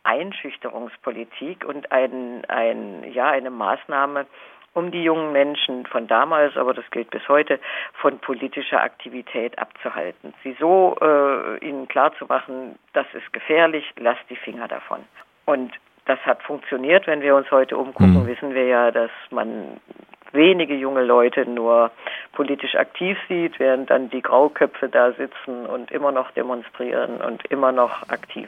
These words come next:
Speaker 1: sind. Die Berufsverbote waren unserer Meinung nach ein ganz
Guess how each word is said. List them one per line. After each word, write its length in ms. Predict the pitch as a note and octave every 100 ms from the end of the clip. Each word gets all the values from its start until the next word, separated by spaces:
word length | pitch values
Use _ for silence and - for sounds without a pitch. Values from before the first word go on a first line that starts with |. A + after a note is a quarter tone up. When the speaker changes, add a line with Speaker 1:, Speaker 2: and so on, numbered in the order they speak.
| -
Speaker 1:
sind. 140 | - - - _ -
Die 100 | E3
Berufsverbote 800 | E3 D#3+ A3 - D#3 E3+ E3+ D3+
waren 200 | C#3+ C3
unserer 280 | D#3 D#3 C3
Meinung 400 | C3 C3 C3 B2+
nach 300 | A#2 A#2+ -
ein 340 | B2 A2 G#2 - -
ganz 260 | D3 F3+